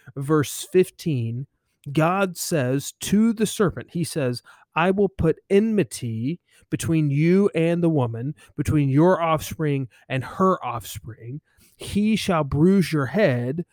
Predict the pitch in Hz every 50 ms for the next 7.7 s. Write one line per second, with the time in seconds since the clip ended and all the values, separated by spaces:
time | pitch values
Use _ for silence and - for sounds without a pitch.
0 | _ _ _ _ _ _ - 151 147 147 143 139 160 180 185 190 170 - - -
1 | 170 160 156 147 131 143 147 147 143 135 135 - - - 131 123 117 - - 160
2 | 160 151 127 85 - - _ _ _ _ _ _ _ _ _ _ - 139 131 135
3 | 160 185 175 165 135 165 202 202 185 170 165 170 - - - - - - 160 156
4 | 151 147 147 147 147 147 131 - - - _ _ _ _ _ _ _ - 143 156
5 | 143 160 160 151 147 151 165 180 185 185 190 202 202 180 156 151 _ _ _ _
6 | _ _ - 165 170 170 165 185 185 180 170 151 151 147 151 160 - _ - 156
7 | 147 139 131 135 175 - _ - 147 135 131 131 131 120